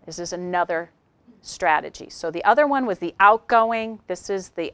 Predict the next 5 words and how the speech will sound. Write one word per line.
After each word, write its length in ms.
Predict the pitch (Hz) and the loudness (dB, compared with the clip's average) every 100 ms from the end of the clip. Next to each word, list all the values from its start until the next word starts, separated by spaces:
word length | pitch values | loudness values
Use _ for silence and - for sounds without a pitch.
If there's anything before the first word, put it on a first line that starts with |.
| _ | _
"Okay, 460 | 170 170 185 156 151 _ - - _ - | -8 -4 0 0 -2 _ -20 -20 _ 4
I've 280 | 185 202 196 | 6 6 4
done 220 | 185 175 | -2 -2
something 500 | - 170 - 165 160 | -6 -8 -6 -8 -4
wrong." 400 | 160 151 135 | -2 -2 -6